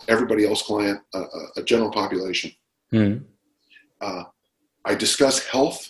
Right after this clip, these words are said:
Speaker 1: I want them to have a doc-, see the doctor once a year, dentist three times a year,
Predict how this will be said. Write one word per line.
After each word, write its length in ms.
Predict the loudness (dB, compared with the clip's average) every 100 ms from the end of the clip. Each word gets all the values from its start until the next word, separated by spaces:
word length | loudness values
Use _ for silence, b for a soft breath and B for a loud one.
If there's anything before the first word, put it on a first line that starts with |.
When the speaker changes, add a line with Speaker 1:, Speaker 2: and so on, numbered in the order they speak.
| -4
Speaker 1:
I 60 | -4
want 240 | -4 -6
them 140 | -6 -4
to 60 |
have 180 | -4 -6
a 40 |
doc-, 380 | 0 0 0 -8 -8
see 200 | -4 -4
the 120 | -2
doctor 400 | -2 -2 -2 -2
once 220 | -2 -2
a 40 | -2
year, 260 | -2 -6 B B B 2
dentist 460 | 4 4 0 0 0
three 120 | 0
times 320 | 0 -2 -2
a 40 |
year, 260 | -2 -2